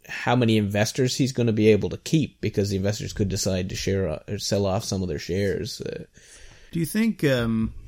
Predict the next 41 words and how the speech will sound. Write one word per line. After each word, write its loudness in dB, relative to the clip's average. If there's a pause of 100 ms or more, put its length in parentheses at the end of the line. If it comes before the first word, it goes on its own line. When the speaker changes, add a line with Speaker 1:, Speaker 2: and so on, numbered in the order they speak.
(100)
Speaker 2:
like, -2
we 2
were 2
talking 0
about -2
these -2
celebrities 0
that -2
are -2
getting -2
in 2
on 0
these -2
companies -6
too, -4
are, -4 (240)
like, -4
lots 0
of -2
people 2
wanna 2
buy 0
a 0
basketball -2
team -2
or, -4
or -8
wanna -4
buy, 0
it's -6
more 6
in 4
the 2
other 0
sports -4
than -6
hockey, -4
but -6
do 2
you 4
think 0